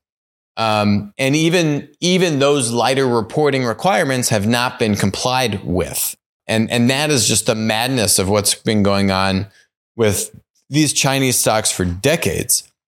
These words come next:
is that we have not held them to the same expectation of other stocks, certainly U-, U S companies listing on U S exchanges, let alone, uh, foreign companies,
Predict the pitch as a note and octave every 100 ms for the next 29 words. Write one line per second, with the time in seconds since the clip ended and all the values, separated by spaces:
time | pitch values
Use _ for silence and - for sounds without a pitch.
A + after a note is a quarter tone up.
0 | _ _ A#2 G#2+ G#2+ G#2+ G#2 F#2+ G#2+ B2+
1 | D3 - - D3+ C#3 A2 G#2 G2+ F#2+ -
2 | A#2+ C3 C3+ A2 - G2+ - B2 D3+ -
3 | F2 G2+ _ _ - B2 G#2+ - B2+ F3
4 | E3+ - G2 G#2+ - - - E3+ F#3+ C#3+
5 | A2+ G#2 - - _ _ _ _ _ -
6 | A#2 C#3+ F3 - - A2 G2+ F#2+ F2+ G2+
7 | - G#2 G2 F#2 F#2 F#2 F#2+ F2+ F#2 F2+
8 | F2+ F#2 - - _ _ _ C3+ F3+ D#3
9 | A2+ G#2+ G#2 - _ _ _ G#2 G2+ G2+
10 | - - _ _ - D3 D3 C#3 B2 B2+
11 | A#2 B2 A2 A2 G2+ - -